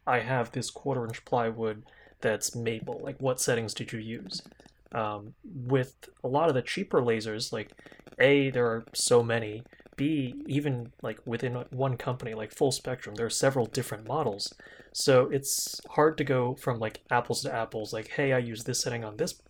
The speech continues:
laser cutter, um, but it doesn't really work for you." Uh, I see that a lot with C N Cs. People have different machines, slightly different capabilities,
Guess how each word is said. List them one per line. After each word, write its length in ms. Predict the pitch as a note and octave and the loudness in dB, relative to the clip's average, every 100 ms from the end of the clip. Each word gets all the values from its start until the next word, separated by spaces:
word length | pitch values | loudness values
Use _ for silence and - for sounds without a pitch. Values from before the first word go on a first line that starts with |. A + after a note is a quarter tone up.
| _ D4+ | _ 0
laser 400 | D#3 D3 C#3 C3+ | 6 6 4 2
cutter, 400 | D3+ C#3 C3+ C3+ - - - | 2 2 0 -4 -18 -20 -6
um, 380 | A2+ G#2+ G#2+ - | -2 0 -2 0
but 120 | C3 | 0
it 80 | B2 | 2
doesn't 280 | B2 B2 C3 | 2 0 0
really 220 | B2+ A#2+ | 0 0
work 200 | A#2 A2+ | 0 -4
for 120 | - | -4
you." 360 | A2+ B2+ C3+ E3+ - - - - - | -2 2 2 2 -8 -20 -20 -12 -4
Uh, 220 | A2+ - | -2 0
I 80 | C3 | -2
see 180 | C3 C#3 | 0 2
that 140 | B2+ | 4
a 20 | A#2+ | 4
lot 180 | A#2+ A#2+ | 2 0
with 100 | - | -2
C 200 | - A2+ | -2 -2
N 80 | |
Cs. 280 | G#2+ D3 G#2+ | -2 -4 -6
People 280 | - A#2+ A2 | -8 -8 -4
have 180 | A2+ - - | -4 -6 -8
different 320 | A2 - A#2+ | -8 -8 -10
machines, 580 | A2+ - E3+ E3 D3+ - | -8 -6 -4 -4 -6 -8
slightly 440 | - - B2+ C#3 B2+ | -6 2 2 2 -2
different 320 | C3+ - C3 | -4 -4 -6
capabilities, 800 | C#3 B2+ A#2 E3 E3+ E3+ E3+ | -4 -4 2 2 2 0 -2